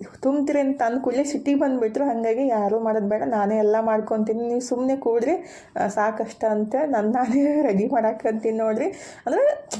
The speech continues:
ಪಟ್ ಪಟ್ ಮಾಡಿಬಿಟ್ರೆ ಮುಗ್ದೇ ಹೋಗುತ್ತೆ. ನನಗೇನು ಕೆಲಸ ಮಾಡೋದು ಬೇಸರ ಅಂತಲ್ಲ, ಒಬ್ಬರೇ ಮಾಡೋಕ್ಕಿಂತ ಇಬ್ರು ಮಾಡಿಬಿಟ್ರೆ ಜಲ್ದಿ ಮುಗಿಯುತ್ತಂತ ನಂದು ವಿಚಾರ ಅಷ್ಟೇ ರೀ. ಆ, finally ಸ್ವಲ್ಪ ಲಾಸ್ಟಿಗೆ ನಮ್ಮ ಮನೆಯವರು ಫಿಲ್ ಮಾಡಿಕೊಟ್ರು, ಅಂದ್ರೆ ತುಂಬಿದ್ರು ಕರ್ಚಿಕಾಯಿ.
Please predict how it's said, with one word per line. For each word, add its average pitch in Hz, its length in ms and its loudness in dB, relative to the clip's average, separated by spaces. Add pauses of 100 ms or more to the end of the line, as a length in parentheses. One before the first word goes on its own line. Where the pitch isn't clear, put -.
ಪಟ್ 247 220 -2
ಪಟ್ 302 140 2
ಮಾಡಿಬಿಟ್ರೆ 285 480 2
ಮುಗ್ದೇ 247 360 2
ಹೋಗುತ್ತೆ. 277 280 2
ನನಗೇನು 226 340 2
ಕೆಲಸ 220 320 0
ಮಾಡೋದು 285 280 0
ಬೇಸರ 240 340 0
ಅಂತಲ್ಲ, 254 420 0
ಒಬ್ಬರೇ 269 340 2
ಮಾಡೋಕ್ಕಿಂತ 285 540 0
ಇಬ್ರು 240 340 0
ಮಾಡಿಬಿಟ್ರೆ 233 500 0
ಜಲ್ದಿ 208 340 2
ಮುಗಿಯುತ್ತಂತ 240 680 -2
ನಂದು 247 520 0 (360)
ವಿಚಾರ 214 440 0
ಅಷ್ಟೇ 214 340 -2
ರೀ. 311 260 -2 (340)
ಆ, 208 60 0
finally 208 380 0
ಸ್ವಲ್ಪ 226 380 0 (140)
ಲಾಸ್ಟಿಗೆ 240 460 2
ನಮ್ಮ 233 160 0
ಮನೆಯವರು 214 360 2
ಫಿಲ್ 214 280 0
ಮಾಡಿಕೊಟ್ರು, 214 520 0
ಅಂದ್ರೆ 330 160 0
ತುಂಬಿದ್ರು 240 540 0
ಕರ್ಚಿಕಾಯಿ. 220 800 -2